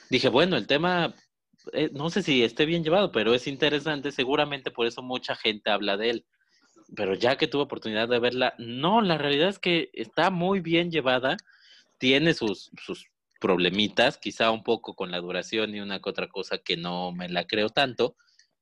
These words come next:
pero en su mayoría es una sorpresa, para mí sí fue una sorpresa,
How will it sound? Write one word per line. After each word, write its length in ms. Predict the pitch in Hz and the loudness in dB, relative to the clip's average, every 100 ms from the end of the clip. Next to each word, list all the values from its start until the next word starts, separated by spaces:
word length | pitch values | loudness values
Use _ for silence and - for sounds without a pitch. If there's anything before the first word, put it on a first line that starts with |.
| _ - - | _ -20 -6
pero 560 | - 151 147 147 165 _ _ _ - | 2 4 6 4 2 _ _ _ -12
en 200 | 107 98 | -10 -8
su 140 | 104 | -2
mayoría 640 | 101 98 98 117 147 151 _ _ _ | 0 0 2 2 2 0 _ _ _
es 240 | 101 120 147 | -8 -6 -6
una 240 | 160 165 | -4 -4
sorpresa, 500 | 131 - 127 151 98 | -6 -6 -4 -4 -4
para 180 | 98 92 | -4 -4
mí 160 | 131 | -4
sí 120 | - 170 | -4 -4
fue 160 | 143 | -2
una 160 | 143 139 | -6 -4
sorpresa, 600 | 120 - 117 120 120 | -6 -2 -2 2 0